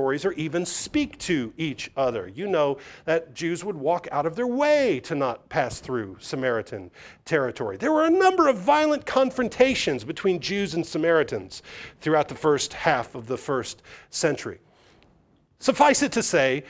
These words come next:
that these two groups despise each other. But in this parable, Jesus brings a Samaritan into the story. And the lawyer has to be thinking, "Anybody but a Samaritan. Why? This is confusing the issue.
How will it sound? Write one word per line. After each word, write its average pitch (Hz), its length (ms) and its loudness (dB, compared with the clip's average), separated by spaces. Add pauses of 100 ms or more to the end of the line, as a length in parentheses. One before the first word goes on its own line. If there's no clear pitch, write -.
(140)
that - 100 4
these 269 200 2
two 247 200 0
groups 170 360 0 (220)
despise 233 880 4
each - 300 -4
other. 131 260 4
But 202 180 6
in 214 120 4
this 311 200 2
parable, 180 520 4 (240)
Jesus 311 420 0
brings 240 340 2
a 254 60 0
Samaritan 294 840 2
into 262 240 0
the 277 100 -2
story. 302 720 0 (520)
And 254 100 -4
the 285 60 -2
lawyer 277 280 4
has 214 200 2
to 202 40 -8
be 214 120 0
thinking, 233 260 4
"Anybody 311 460 8
but 277 120 6
a 247 60 2
Samaritan. 190 760 2
Why? 240 760 2
This 254 240 -4
is 269 140 -4
confusing 240 720 0
the 202 140 4
issue. 165 380 2